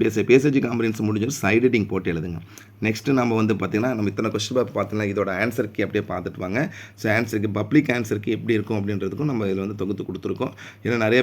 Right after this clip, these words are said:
பேர் வந்து பார்த்தீங்கன்னா ஆன்சர் கீ எப்படின்றது கேட்டாங்க. So இந்த எல்லாமே நம்ம ஆன்சர் கீயோட பார்க்கும்போது அது உங்களுக்கு ரொம்ப, ரொம்ப யூஸ்ஃபுல்லா இருக்கும். நம்மளுடைய சேனல் ஜி ஆர் சக்ஸஸ் டி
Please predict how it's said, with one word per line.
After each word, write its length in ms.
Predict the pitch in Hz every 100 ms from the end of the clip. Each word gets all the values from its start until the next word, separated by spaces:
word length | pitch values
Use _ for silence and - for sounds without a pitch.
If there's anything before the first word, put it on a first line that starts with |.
| 120
பேர் 120 | 127
வந்து 160 | 117 113
பார்த்தீங்கன்னா 360 | 113 104 104 131 151 - 104
ஆன்சர் 260 | 113 113
கீ 60 | 113 107
எப்படின்றது 420 | 110 104 101 98
கேட்டாங்க. 280 | 98 95 95 95
So 60 | 110
இந்த 180 | 107 110 110 117 107
எல்லாமே 360 | 123 139 143 165 - - - 113
நம்ம 140 | 113 110 110
ஆன்சர் 240 | 120 113
கீயோட 220 | 113 117 104
பார்க்கும்போது 440 | 107 98 101 107 139 110
அது 120 | 107
உங்களுக்கு 240 | 98 92
ரொம்ப, 140 | 92 101
ரொம்ப 140 | 107 95
யூஸ்ஃபுல்லா 280 | 92 - 90
இருக்கும். 240 | 92 139 220 - - -
நம்மளுடைய 300 | 110 143 143 135
சேனல் 200 | 127 110
ஜி 100 | 117 120
ஆர் 120 | 113 104
சக்ஸஸ் 340 | 104 104 104
டி 80 | 104